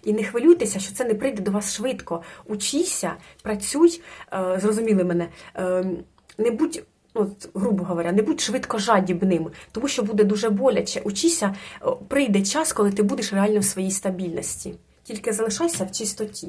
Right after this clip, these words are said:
Ще порада. О, дівчатки, знову тут у вас свідетелі, і хтось просто будуть свідки твоєї перемоги. Ну, тут класно, твоєї перемоги і незалежності. Шикарно.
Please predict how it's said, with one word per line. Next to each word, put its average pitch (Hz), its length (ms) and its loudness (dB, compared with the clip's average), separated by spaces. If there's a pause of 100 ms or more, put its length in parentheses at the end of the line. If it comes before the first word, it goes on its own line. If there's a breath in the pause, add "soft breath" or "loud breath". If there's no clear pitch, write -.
(120)
Ще - 200 -6
порада. - 400 -4 (1300)
О, 170 180 -2
дівчатки, 170 400 -6
знову 202 200 -2
тут - 140 -10
у 190 40 -6
вас 196 180 -2
свідетелі, 208 520 -2
і 196 160 -6
хтось 311 240 -4
просто 226 300 -2
будуть 202 300 0
свідки 320 400 4
твоєї 196 440 4
перемоги. 170 580 -6
Ну, 202 80 -2
тут 208 180 -8
класно, 175 380 -4
твоєї 196 340 0
перемоги 180 540 -4 (520 loud breath)
і 247 100 -2
незалежності. 175 960 -4
Шикарно. 180 560 -12